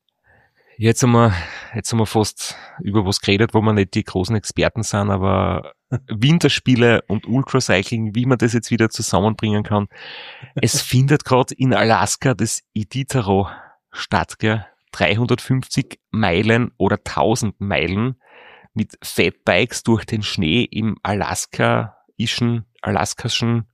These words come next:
Speaker 1: Winter. Und Justina Slewejka war grad vorher noch in Führung auf der, unter Anführungszeichen, Kurzstrecke. Ähm, und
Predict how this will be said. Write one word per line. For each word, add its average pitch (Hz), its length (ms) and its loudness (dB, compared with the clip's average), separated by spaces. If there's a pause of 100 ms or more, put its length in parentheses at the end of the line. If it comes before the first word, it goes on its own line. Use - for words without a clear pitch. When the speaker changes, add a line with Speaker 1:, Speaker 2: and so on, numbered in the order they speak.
(120)
Speaker 1:
Winter. 139 600 0 (1500)
Und 143 800 0 (460)
Justina 135 420 2
Slewejka 127 500 2
war 131 420 4
grad - 200 -4
vorher 120 300 2
noch 123 180 0
in 117 100 -4
Führung 135 400 0
auf 123 160 0
der, 113 480 0
unter 101 240 0
Anführungszeichen, 110 720 -2 (240)
Kurzstrecke. - 800 0 (840)
Ähm, 113 340 0 (300)
und 110 500 0